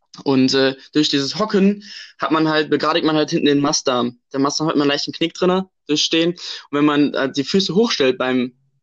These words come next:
Stuhlgang, ähm, ist es dann einfacher, weil der Mastdarm hinten gestreckt wird. Deswegen klingt jetzt blöd, aber wenn ihr wirklich Probleme damit habt, stellt euch einen Hocker vor die Toilette, stellt die Beine da drauf und dann könnt ihr besser entleeren. Das ist, funktioniert wirklich. Ich hab's nicht geglaubt, es funktioniert wirklich.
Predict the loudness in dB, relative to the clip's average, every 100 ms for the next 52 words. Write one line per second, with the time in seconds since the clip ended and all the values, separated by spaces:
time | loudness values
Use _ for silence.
0 | _ -4 2 2 2 -2 -4 -10 -10 -14
1 | -6 -2 2 2 2 -2 _ _ _ _
2 | _ _ -8 -4 -2 0 0 0 0 2
3 | 2 0 0 -2 -2 -2 0 2 2 0
4 | -2 -4 -2 -2 0 0 0 -10 -20 -20
5 | -20 -20 -4 -4 2 2 4 2 -2 _
6 | _ -2 2 2 2 2 4 4 0 2
7 | 2 2 0 0 2 4 2 0 -2 -4
8 | -4 -2 2 2 2 0 0 0 0 0
9 | 0 2 0 2 0 0 -8 -6 -2 0
10 | 2 2 2 2 2 0 0 -2 0 0
11 | 2 2 0 -2 -2 -2 -4 -6 -2 -2
12 | 2 0 2 0 -2 -6 -8 -6 -2 -2
13 | -2 -2 -2 0 2 0 0 -2 -4